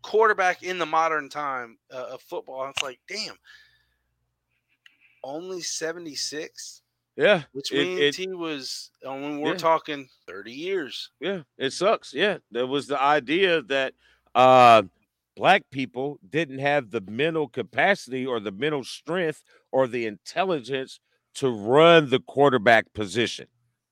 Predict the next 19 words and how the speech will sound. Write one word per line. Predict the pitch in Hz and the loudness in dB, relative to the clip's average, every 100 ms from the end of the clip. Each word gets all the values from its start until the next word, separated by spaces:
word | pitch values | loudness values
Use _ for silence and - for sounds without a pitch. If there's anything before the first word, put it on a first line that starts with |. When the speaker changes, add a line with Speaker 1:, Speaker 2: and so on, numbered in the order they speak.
| _ _ _ _ _ _ _ _ _ _ - | _ _ _ _ _ _ _ _ _ _ 4
Speaker 2:
Oh, | 190 147 | 8 8
I, | 107 180 - | 6 4 2
I, | 143 156 - 131 | 0 0 -2 -4
that's | 175 | -4
quote. | - 175 180 - _ - | -2 2 2 0 _ -12
That's | 135 131 | -10 -10
quote. | 147 147 95 _ 127 _ - _ - - _ 139 _ _ _ - - _ _ _ _ _ - | -4 -2 -2 _ -20 _ -20 _ -20 -20 _ -20 _ _ _ -20 -20 _ _ _ _ _ -18
<laughs> | 151 165 | -4 0
Yeah. | 170 196 180 - 226 - - - - 214 - 214 214 233 220 | 0 0 -4 -4 -6 -8 -10 -16 -14 -14 -14 -8 0 0 2
Speaker 1:
Well. | 123 131 131 - 143 | 2 2 0 -6 -8
Speaker 2:
Yeah, | 170 | -6
see | 147 165 170 | -6 -4 0
how | 170 | 2
that | 185 180 | 2 0
worked | 147 113 120 | -2 0 0
out. | 92 - - - _ - _ _ _ _ _ _ _ _ _ _ _ _ _ _ _ _ _ _ _ _ _ _ _ - - - - 113 | 0 -4 -16 -20 _ -20 _ _ _ _ _ _ _ _ _ _ _ _ _ _ _ _ _ _ _ _ _ _ _ -18 -18 -18 -20 -16
Speaker 1:
C'est | 87 92 | -12 -4
la | 110 | -2
vie. | 127 165 | -2 -6